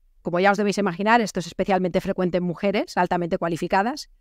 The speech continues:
pero puede afectar a cualquiera. Y de hecho, más del cincuenta por ciento de los médicos lo han padecido en algún momento durante su carrera. Lo opueste-, lo opuesto a este síndrome, y no tan famoso, es el llamado síndrome del quarterback en la butaca,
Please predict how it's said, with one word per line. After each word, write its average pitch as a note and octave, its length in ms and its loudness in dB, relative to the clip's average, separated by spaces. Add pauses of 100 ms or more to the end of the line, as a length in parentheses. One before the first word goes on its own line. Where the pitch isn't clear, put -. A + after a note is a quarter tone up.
pero G3 160 -2
puede A#3+ 180 2
afectar B3+ 300 -2
a A3+ 60 0
cualquiera. F#3+ 600 -6
Y F3 120 -8
de F3+ 80 -2
hecho, G#3 180 0
más G#3 160 2
del G3+ 160 0
cincuenta G#3 340 -2
por G#3 160 -4
ciento F3+ 280 -2
de E3+ 80 0
los E3+ 160 -2
médicos B3 420 0
lo G#3+ 80 0
han F#3+ 60 -2
padecido G3 360 2
en F#3+ 60 0
algún F3 220 -2
momento E3+ 280 0
durante E3+ 280 -2
su - 100 -12
carrera. D3 420 -12 (920)
Lo E3 120 0
opueste-, G3+ 540 0
lo F3 120 -2
opuesto E3+ 480 -2
a E3 40 -2
este - 200 -4
síndrome, B3 500 0 (260)
y E3+ 220 -4
no E3 120 -4
tan F3 160 0
famoso, A3 520 -4 (420)
es G3 140 -6
el A3 100 2
llamado A3 320 2
síndrome A#3+ 380 -2
del G3+ 160 -2
quarterback A3 460 0
en F3 100 -2
la D#3 80 -2
butaca, - 460 -8